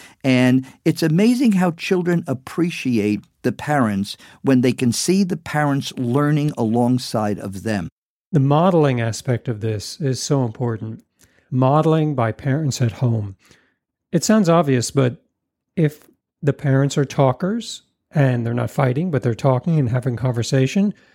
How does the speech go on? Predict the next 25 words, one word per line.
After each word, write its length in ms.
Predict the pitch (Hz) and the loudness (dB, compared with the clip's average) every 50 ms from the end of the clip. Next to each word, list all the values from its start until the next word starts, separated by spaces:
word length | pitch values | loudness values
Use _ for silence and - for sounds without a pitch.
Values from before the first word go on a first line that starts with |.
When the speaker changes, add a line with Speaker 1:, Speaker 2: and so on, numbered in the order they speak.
| _ _ _ | _ _ _
Speaker 2:
the 80 | - | -8
kids 240 | 151 - 254 262 233 | -2 0 0 2 2
are 60 | 202 | 2
gonna 160 | 139 135 120 110 | 2 2 2 0
be 100 | 110 107 | -2 -4
talkers 560 | - - 123 113 107 - 139 120 110 107 - - | -2 0 0 0 0 -2 -6 -8 -8 -10 -10 -4
and 480 | 170 143 131 120 117 113 113 110 110 110 | -2 0 0 0 0 -2 -4 -4 -4 -4
maybe 200 | 113 110 110 110 | -4 -4 -4 -2
not 200 | 110 107 107 - | -4 -4 -4 0
fighters 500 | - 139 127 113 - 113 107 104 98 104 | 0 0 0 0 -2 -4 -6 -6 -6 -6
and 140 | 113 104 | -6 -6
have 220 | 98 131 120 - - | -6 -6 -6 -6 -4
conversations. 760 | - 120 110 104 104 - - 117 104 104 - 147 151 156 - - - - _ _ _ | -4 -4 -4 -4 -6 -4 -4 -4 -4 -4 -6 -8 -10 -10 -12 -16 -20 -20 _ _ _
If 140 | - 139 - | -2 0 2
they 100 | 139 135 | 2 2
see 380 | 127 - - 170 175 160 156 143 | 2 2 0 2 2 2 2 2
their 280 | 127 131 123 120 117 | 2 0 0 -2 -4
parents 540 | 110 - - - 131 123 120 120 113 107 - | -6 -6 -6 -4 -2 -2 0 -2 -4 -4 -6
reading 720 | 107 101 98 110 117 123 131 120 165 196 226 240 247 214 - _ _ _ _ _ _ | -8 -6 -4 -2 0 0 2 2 2 4 4 2 0 -2 -4 _ _ _ _ _ _
and 220 | - 110 104 104 | -8 -6 -4 -2
learning, 540 | 104 117 123 131 139 156 180 214 240 240 208 - _ _ _ _ _ _ _ - | -2 0 2 2 2 2 2 2 0 -2 -4 -6 _ _ _ _ _ _ _ -6
the 100 | 131 120 | -6 -2
kid 240 | - 147 135 131 | 0 -2 -2 0
says, 220 | - 170 165 170 185 | 0 0 0 0 0
"Hmm, 300 | 196 254 302 285 208 | 0 0 2 2 0